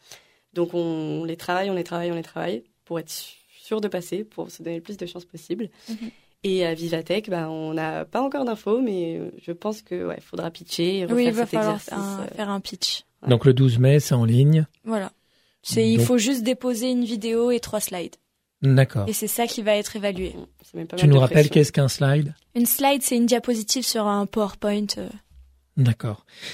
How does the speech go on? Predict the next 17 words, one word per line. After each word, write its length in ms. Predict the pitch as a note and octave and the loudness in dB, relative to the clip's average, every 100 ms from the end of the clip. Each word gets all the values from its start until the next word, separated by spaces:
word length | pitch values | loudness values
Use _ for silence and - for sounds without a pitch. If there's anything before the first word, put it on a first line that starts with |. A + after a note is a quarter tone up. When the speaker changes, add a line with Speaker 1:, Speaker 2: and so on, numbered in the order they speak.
| - _ - | -18 _ 4
Speaker 3:
Et 100 | C#3 | 6
donc 280 | C3+ C3 - | 6 6 4
après, 500 | A#2+ - C3+ D3+ D#3 | 2 4 6 8 6
effectivement, 640 | B2+ A#2 - A#2+ C3 D#3 | 4 -2 0 4 6 8
le 140 | D3 C3+ | 6 6
seize 180 | - A#2+ | 4 0
juin, 480 | A2 C#3 D3 D#3 - | 4 6 8 6 6
à 120 | C#3 | 4
Versailles, 540 | C3 A#2 - C#3+ C#3+ D3 | 6 4 2 4 6 4
le 200 | B2+ A#2+ | 4 2
salon 300 | - A#2+ C3+ | 2 4 4
Vivatech, 760 | B2 A#2+ A#2 - C3 D3 - | 4 4 2 2 2 0 -2
euh, 540 | A2+ G#2 G#2+ A#2 B2 A#2+ | -4 -4 -4 -8 -10 -12
si 240 | - - | -14 -2
vous 240 | C3 B2+ A#2 | 4 6 4
arrivez, 460 | A2 A2 A#2+ C3+ | 2 0 4 4
euh, 120 | C3+ | 4